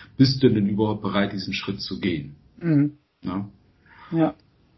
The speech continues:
Speaker 1: Was ja letztendlich auch schon eine Frage letztendlich aus meiner Struktur beantwortet, das Thema Kundenorientierung,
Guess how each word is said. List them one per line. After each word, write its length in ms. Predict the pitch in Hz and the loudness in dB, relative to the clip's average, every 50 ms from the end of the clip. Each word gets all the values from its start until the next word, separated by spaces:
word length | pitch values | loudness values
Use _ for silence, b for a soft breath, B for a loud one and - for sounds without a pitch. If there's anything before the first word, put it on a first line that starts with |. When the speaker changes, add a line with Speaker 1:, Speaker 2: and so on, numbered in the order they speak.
| _ _ | _ _
Speaker 1:
Was 200 | - 120 117 127 | 0 2 6 6
ja 60 | 139 | 8
letztendlich 480 | 123 143 143 - - 143 135 139 131 135 | 8 6 4 4 2 2 2 2 2 2
auch 120 | 127 117 | 0 -2
schon 160 | - - 123 | -4 -6 -4
eine 240 | 117 123 131 131 127 | 0 0 0 0 0
Frage 440 | 127 - - 117 110 131 139 135 131 | -2 -4 -2 0 0 2 2 0 0
letztendlich 400 | 113 123 117 117 127 120 117 113 | -2 -2 -4 -2 -4 -2 -2 -2
aus 160 | 110 107 113 | -2 -2 -2
meiner 240 | 110 113 120 117 113 | 0 0 0 0 0
Struktur 440 | 117 - - 104 - - - 147 143 | -2 -6 -12 -14 -10 0 2 2 4
beantwortet, 600 | 131 120 117 127 127 117 117 120 117 117 107 104 | 4 4 4 4 2 4 2 0 0 0 -2 -4
das 140 | 110 110 - | -6 -8 -2
Thema 220 | - 123 110 104 | 0 0 0 0
Kundenorientierung, 1400 | 98 - - 143 143 139 131 113 104 101 98 101 98 98 98 - - 101 101 95 101 117 127 143 156 160 - | -2 0 0 0 4 6 4 4 6 4 2 4 4 2 2 2 -2 -2 -2 0 2 4 4 4 2 0 -6